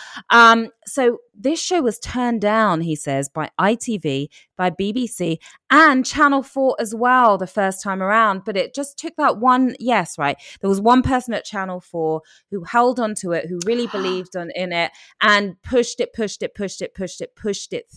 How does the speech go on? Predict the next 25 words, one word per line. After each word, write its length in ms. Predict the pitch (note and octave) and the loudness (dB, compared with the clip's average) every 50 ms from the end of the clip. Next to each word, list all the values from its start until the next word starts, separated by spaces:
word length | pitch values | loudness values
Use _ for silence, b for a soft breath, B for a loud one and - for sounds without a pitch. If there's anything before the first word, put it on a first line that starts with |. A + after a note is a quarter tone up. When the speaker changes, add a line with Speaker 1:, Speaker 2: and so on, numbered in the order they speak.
| - - | -18 -10
Speaker 1:
through. 400 | G#3 A3 A3 G#3 F#3+ F3+ F3+ F3+ B B B B B B | -4 -2 -2 0 0 0 -2 -4 B B B B B B
So 140 | - A#3 G#3+ | -4 -2 0
I 120 | G#3 G3+ | 2 2
love 600 | G#3 A3+ A#3 B3 B3+ C4 C#4 D4 D#4 D4+ B3 A#3+ | 0 0 0 2 4 6 6 6 4 4 0 0
that 220 | A#3 G#3 F3+ D3+ - | 0 2 2 2 0
story, 480 | - - - F#3 F3+ F3+ F3+ F3+ F3 | -4 -6 -2 0 2 2 2 2 2
and 120 | F3 F3+ F#3 | 2 0 0
I 40 | F3 | -2
bet 200 | - G3 - - | -2 0 0 0
I 140 | F#3+ F#3+ | 0 0
T 180 | F#3+ - - G#3+ | -2 -4 -6 -6
V 140 | E3+ F#3 F3 | -4 -4 -4
and 100 | E3+ E3 | -4 -6
B 140 | F#3+ F3+ D#3+ | -8 -8 -6
B 100 | E3+ D#3+ | -6 -6
C 240 | - - F3+ E3 | -6 -4 -4 -2
are, 40 | D#3 | -2
like, 200 | D3+ C#3 - - | -2 -2 -4 -4
beating 360 | - F3 E3 - - F3 E3+ | -2 -2 -2 -2 -4 -6 -4
themselves 440 | E3 E3 D#3+ D3 F3 D3+ D3+ D#3 D3+ | -4 -4 -4 -2 -2 0 -2 -2 -2
up 120 | F3 D3+ C3+ | -4 -2 0
now. 120 | E3+ - | 2 2
Speaker 2:
I 120 | A#3 A3+ | 2 2
bet. 340 | G3+ A3 A3 G3+ G#3 F#3+ - | 2 0 0 0 0 0 0
Speaker 1:
Um, 520 | - A#3 A#3 A3 - - C4 B3 G#3+ G3 | 0 -2 -4 -6 -8 -6 -6 -6 -6 -6